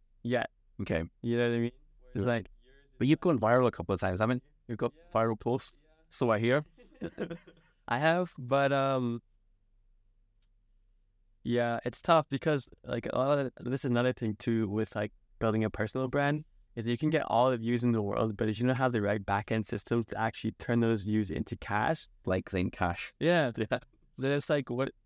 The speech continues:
Speaker 1: what's the point, right?
Speaker 2: Yeah.
Speaker 1: And that's why, like, I, I started out my agency as, like, short-form content, and I quickly realized that, like, sure, content is valuable, but a content agency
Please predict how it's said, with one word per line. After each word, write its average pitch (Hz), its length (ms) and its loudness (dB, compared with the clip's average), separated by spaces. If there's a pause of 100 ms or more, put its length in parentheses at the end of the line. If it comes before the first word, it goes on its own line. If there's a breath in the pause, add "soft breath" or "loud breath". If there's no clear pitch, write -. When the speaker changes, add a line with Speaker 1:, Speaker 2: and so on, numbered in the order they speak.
(140)
Speaker 1:
what's 120 200 -6
the 123 60 -6
point, - 380 0 (320)
right? 117 300 0 (560)
Speaker 2:
Yeah. - 160 -14
Speaker 1:
And 120 140 0
that's 131 180 2
why, 123 160 4
like, 113 300 0 (480)
I, 110 120 -6 (160)
I 117 100 2
started 135 340 2
out 120 100 2
my 113 100 2
agency 113 420 -2
as, 101 240 -2
like, 98 160 -4
short-form 104 440 -2
content, 131 500 -2 (320)
and 120 100 0
I 117 80 2
quickly 120 400 0
realized 110 520 2
that, 107 180 2
like, 107 260 -2 (460)
sure, 123 320 0
content 113 340 2
is 101 100 -2
valuable, 107 500 2
but 101 220 -2 (400)
a 104 140 -8
content 127 400 0
agency 127 640 -2